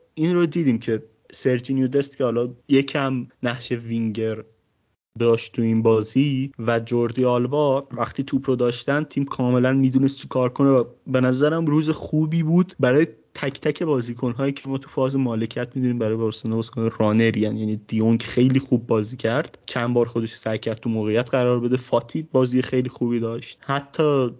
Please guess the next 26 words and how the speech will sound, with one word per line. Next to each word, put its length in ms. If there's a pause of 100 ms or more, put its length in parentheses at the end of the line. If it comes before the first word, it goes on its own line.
بازیکن‌های 500
تعویضی 680
مثل 300 (140)
کوتینیو 480
هم 200
بازی 320
خوبی 300
رو 80
از 220
خودشون 400
به 80
نمایش 400
گذاشتن. 480 (140)
ولی 640 (100)
همین 640
کوتینیویی 520
که 120
من 160
مثال 420
زدم 420
وقتی 520 (400)
یک 280
قدم 340
برمیگرده 640
عقب‌تر 720 (260)
می‌خواد 540